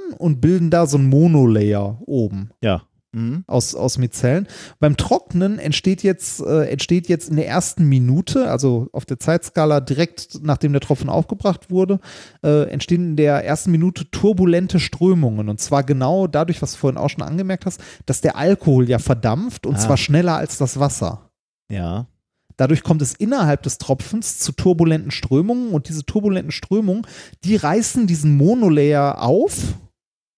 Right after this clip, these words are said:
Speaker 1: der sich oben gebildet hat an einigen Stellen und dadurch kommen diese Netzstrukturen zustande.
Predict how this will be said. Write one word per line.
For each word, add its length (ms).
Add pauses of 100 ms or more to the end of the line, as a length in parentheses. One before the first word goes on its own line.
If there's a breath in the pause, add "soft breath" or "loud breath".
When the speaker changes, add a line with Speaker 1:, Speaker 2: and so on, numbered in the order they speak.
(480)
Speaker 1:
der 100
sich 140
oben 240
gebildet 500
hat 320
an 240
einigen 460
Stellen 420 (320 loud breath)
und 160
dadurch 300
kommen 280
diese 220
Netzstrukturen 920
zustande. 720